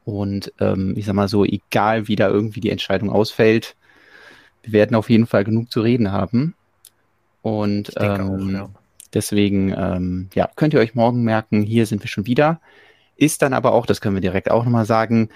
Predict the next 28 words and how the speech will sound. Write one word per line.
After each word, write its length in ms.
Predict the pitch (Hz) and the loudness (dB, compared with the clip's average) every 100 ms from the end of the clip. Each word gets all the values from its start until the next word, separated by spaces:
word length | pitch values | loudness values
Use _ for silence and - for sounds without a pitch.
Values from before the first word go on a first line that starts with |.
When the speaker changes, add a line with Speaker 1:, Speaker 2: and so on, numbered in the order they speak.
| - - | -20 -10
Speaker 1:
ein 160 | - 110 | -2 0
bisschen 320 | 123 - 113 | 0 2 2
die 100 | 107 | 2
Sonderveranstaltung 1000 | 101 117 143 127 113 101 - 110 107 107 | 2 2 2 2 0 0 2 0 2 0
morgen 340 | 107 113 127 110 | 2 2 2 0
schon, 480 | - 101 107 127 117 | 2 4 4 2 2
weil 240 | 104 120 | 4 4
nächste 300 | 127 135 123 | 2 0 -2
Woche 160 | 117 117 | -2 -2
Dienstag 500 | 135 160 - 135 135 | -2 -2 0 -2 -2
schon 160 | 143 | -4
wieder 160 | 139 156 | -4 -4
ein 100 | 151 | -4
kleines 280 | - 160 170 | -4 -6 -4
Päuschen 560 | - 180 202 - 120 | 0 2 2 2 2
ist. 160 | 104 104 | 2 2
Ja, 300 | 127 135 139 - - - - - - _ _ | 2 2 0 -4 -20 -20 -20 -20 -20 _ _
eure 240 | 135 123 123 | -2 0 -2
beiden 300 | 131 117 117 | 0 0 0
Hansel 420 | 117 123 120 113 | 0 2 4 2
Speaker 2:
Ja. 40 | 104 | 0
Speaker 1:
sind 180 | 113 | -2
einfach 320 | 110 104 107 110 | 0 0 -2 -8
zu, 540 | - 120 113 107 104 _ | -4 0 2 2 -2 _
zu 220 | - 123 | -8 -2
busy. 440 | 123 101 95 104 127 - - - - _ - | 0 2 0 -4 -8 -14 -16 -18 -20 _ -6
Speaker 2:
Ja, 200 | 123 135 | 0 0
es, 160 | 127 | 0